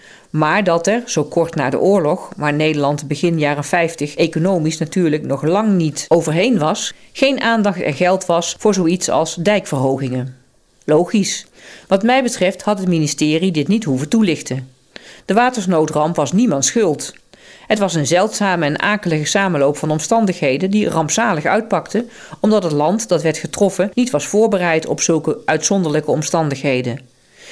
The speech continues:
De meeste landen in de wereld zijn dat niet. Als dat wel zo was, zouden we het woord ramp misschien niet eens meer kennen. Ik vroeg me af of dit ridicule bericht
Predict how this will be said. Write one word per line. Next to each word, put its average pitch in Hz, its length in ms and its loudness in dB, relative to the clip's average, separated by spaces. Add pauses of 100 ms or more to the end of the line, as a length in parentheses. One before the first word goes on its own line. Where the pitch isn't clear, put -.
(180)
De 143 100 -2
meeste 190 360 2
landen 196 280 2
in 175 80 2
de 165 80 0
wereld 160 380 2
zijn 165 180 0
dat 147 160 -2
niet. 156 340 -2 (460)
Als 233 180 0
dat 151 160 -2
wel 147 180 4
zo 180 160 0
was, 175 360 0
zouden 190 300 0
we 151 60 4
het 143 100 0
woord 147 240 0
ramp 139 420 0
misschien 180 380 0
niet 143 140 -2
eens 135 180 0
meer 185 140 0
kennen. 151 480 -2 (1400)
Ik 240 120 0
vroeg 330 240 0
me 240 80 2
af 262 320 -2
of - 160 0
dit 247 340 -2
ridicule 202 600 2
bericht 190 480 -2